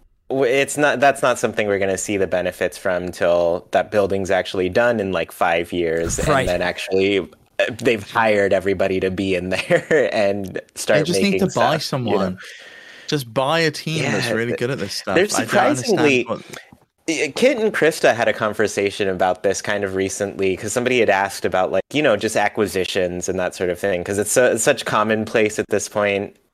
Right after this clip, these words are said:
Speaker 1: But it, it, all they really said was just like, "Yeah, we're, we're kinda surprised at Nintendo's reluctance to acquire some of these studios." And
Speaker 3: It's just really strange.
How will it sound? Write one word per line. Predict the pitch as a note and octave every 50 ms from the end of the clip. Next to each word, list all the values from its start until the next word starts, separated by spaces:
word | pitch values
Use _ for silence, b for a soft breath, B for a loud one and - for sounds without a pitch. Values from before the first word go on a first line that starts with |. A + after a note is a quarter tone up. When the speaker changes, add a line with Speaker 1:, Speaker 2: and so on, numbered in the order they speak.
| _ _ - - - - A#2 A2
Speaker 1:
But | G#2+ A2+ G#2+ G2+ G2+ G2 - - B B B B B B B B -
it, | A2+ A#2 - -
it, | B2 B2+ A#2 F2 - - _ _ _ -
all | A#2 C3 D#3
they | F3+
really | F3 F3+ F3 D#3 C3+
said | - B2+ C#3+ -
was | E3+ A#2+ -
just | - G#2 G2 - -
like, | G#2 G2+ - -
"Yeah, | B2 D#3 D#3 A2
we're, | F#2+ G2 G#2 G2 C#2+ G2+
we're | G#2+ G#2+
kinda | A2 A2+ A2 A2
surprised | A2 - B2 - B2 B2+ A#2+ A2 G2 F#2 G2+
at | F#2+ - - - -
Nintendo's | G2+ G2+ G2 F#2 F#2+ G#2+ G2+ F#2+ F#2 G2 F#2+ F#2+ F#2+ F#2 F#2 -
reluctance | G#2+ G#2 F#2+ G2+ G#2 - - - G2+ F2 F2+ F2 - - -
to | - F#2 F#2 F2+ F2+ F#2 G2 G#2 A2 - -
acquire | G#2 - - G#2 F#2+ F2+ F2+ F2+ F#2 F#2+
some | - G2 F#2+ F#2
of | F#2 F2+
these | F2+ F2+ F2+ F2+ F2+ F2 F2+ - - - - - - - _ -
studios." | - - - G2+ F#2+ F2 F#2 F2+ F2+ F2 E2+ E2+ E2+ F2 F2+ F2+ -
And | F2+ E2+ F#2 F2 F#2
Speaker 3:
It's | G2 -
just | - C#3+ C3+ - -
really | A#2+ A2+ A2+ A2 A2+ A#2+ B2+
strange. | B2+ - - - B2+ C#3 D#3 D3 B2+ A2+ - -